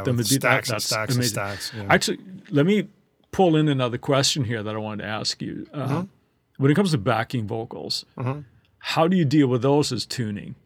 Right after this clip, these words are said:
Speaker 1: Do you tend to be more friendly with, with slight pitch changes there, or are you going the same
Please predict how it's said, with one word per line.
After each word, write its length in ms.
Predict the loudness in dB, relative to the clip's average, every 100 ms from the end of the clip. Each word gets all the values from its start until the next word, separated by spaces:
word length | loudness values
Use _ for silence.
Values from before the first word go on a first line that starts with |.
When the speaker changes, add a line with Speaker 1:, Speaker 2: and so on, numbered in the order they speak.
| _
Speaker 1:
Do 80 | -4
you 80 | -2
tend 300 | 2 0 2
to 80 | 0
be 200 | 0 0
more 460 | -2 -2 -2 -4 -8
friendly 580 | -8 0 2 4 4 2
with, 240 | 0 -4 -4
with 140 | -6
slight 340 | -2 -2 -2 -2
pitch 260 | -4 -4
changes 420 | -4 -4 -2 -4
there, 220 | -2 0 0
or 280 | -2 -4 -4
are 180 | -4
you 260 | -2 -4 -6
going 500 | -4 -2 -2 -4 -6
the 100 | -4
same 380 | -4 -4 -8